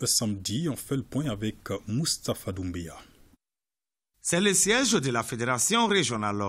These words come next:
Speaker 2: des sociétés coopératives des producteurs de coton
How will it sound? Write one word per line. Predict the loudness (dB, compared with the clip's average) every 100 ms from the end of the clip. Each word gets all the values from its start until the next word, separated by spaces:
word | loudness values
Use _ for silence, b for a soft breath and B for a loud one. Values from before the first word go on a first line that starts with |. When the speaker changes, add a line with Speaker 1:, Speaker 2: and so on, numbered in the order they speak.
| -4 -6
Speaker 2:
des | -2
sociétés | 0 0 0 2 0
coopératives | 0 -2 -2 0 -2 0 -4 -2 -2
des | -2 -2
producteurs | -2 -4 -4 -4 -4
de | -4
coton | -6 -6 0 0 0